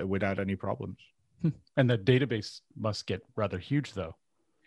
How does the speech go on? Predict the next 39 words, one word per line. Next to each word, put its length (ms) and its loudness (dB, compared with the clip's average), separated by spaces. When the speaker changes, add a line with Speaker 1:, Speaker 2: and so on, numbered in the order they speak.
Speaker 1:
Well, 300 10
it's 360 -2
relatively 560 8
simple 300 6
because 300 2
it's 200 0
only 260 2
sim-, 440 0
it's 280 -2
only 300 4
words, 500 4
uh, 400 6
so 220 6
it's 240 2
not, 360 6
it's 320 -4
not 240 2
that 260 4
big. 360 2
Uh, 60 -2
Speaker 2:
Hmm. 140 2
Speaker 1:
y-, 340 -4
you, 240 2
you 140 6
might, 280 8
f-, 180 -10
yeah, 160 0
I 120 8
mean, 260 10
of 140 2
course, 260 10
it 120 4
grows 420 12
along 400 12
with 140 8
the 80 2
size 380 4
of, 280 4
uh, 40 -2